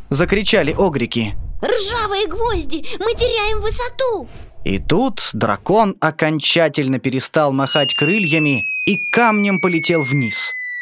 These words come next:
Speaker 2: «Проснись! Проснись!»
Speaker 1: Тормошили его огрики, но это было бесполезно. К счастью, прямо под ними оказался заросший пруд. Плюх! Все трое упали в густую жижу. Огрики,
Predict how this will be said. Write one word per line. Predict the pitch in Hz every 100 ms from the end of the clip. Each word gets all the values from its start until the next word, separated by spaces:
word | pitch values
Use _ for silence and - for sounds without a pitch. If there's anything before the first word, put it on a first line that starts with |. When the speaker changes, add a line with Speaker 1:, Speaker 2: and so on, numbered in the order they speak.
| - 988 960 932 960
Speaker 2:
«Проснись! | 466 523 508 494 349 - -
Проснись!» | - 571 698 587 622 539 - - -
Speaker 1:
Тормошили | 180 190 196 233 190
его | 160 160 -
огрики, | 202 151 139 143 110 - -
но | 175 -
это | 220 214 185
было | 226 190
бесполезно. | 180 - 202 190 131 95 90 - _ _ _ -
К |
счастью, | - 151 220 - - 202 190 - _ 170
прямо | 226 214
под | 160 127 120
ними | 214 175
оказался | 123 120 120 151 -
заросший | 120 117 120 - -
пруд. | 123 101 95 - - _ _ _ _ -
Плюх! | 247 285 - - - - - - - - -
Все | - - 135
трое | - 196 214 170
упали | 151 196 190
в | 139
густую | 143 - - 202 185
жижу. | 151 208 120 98 101 _ _ _ _ _ _ _ _ -
Огрики, | 175 160 175 170 185 156